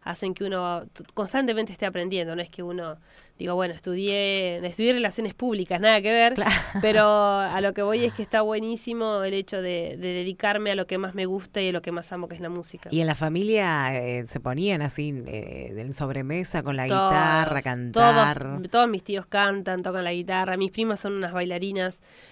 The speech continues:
Speaker 1: este, increíbles, internacionales, con una gran trayectoria también, tienen academias de danza, bueno, otra de, de ellas, eh, viaja por todo el mundo, o sea que sí, ya venimos un poco faceta de artistas y, bueno,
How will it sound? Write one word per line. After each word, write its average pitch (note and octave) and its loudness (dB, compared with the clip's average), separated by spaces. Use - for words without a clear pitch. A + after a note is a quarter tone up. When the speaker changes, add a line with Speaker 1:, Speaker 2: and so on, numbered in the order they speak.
Speaker 1:
este, F3+ -4
increíbles, F#3+ 0
internacionales, F3+ -4
con E3 -8
una E3 -4
gran E3 -6
trayectoria E3+ -6
también, G#3 0
tienen F#3 -2
academias F3 -2
de E3 -4
danza, F#3 0
bueno, E3 -8
otra F3+ -6
de, D#3 -4
de E3+ -4
ellas, F3 -8
eh, D3+ -14
viaja E3+ -10
por E3 -8
todo F3+ -2
el F#3 0
mundo, G#3+ 0
o G#3+ 2
sea B3 4
que B3 4
sí, A#3+ 0
ya B3 4
venimos A3 0
un F#3 -8
poco F3+ -4
faceta G3 -2
de F3+ 2
artistas G3+ -2
y, F#3 -4
bueno, E3+ -4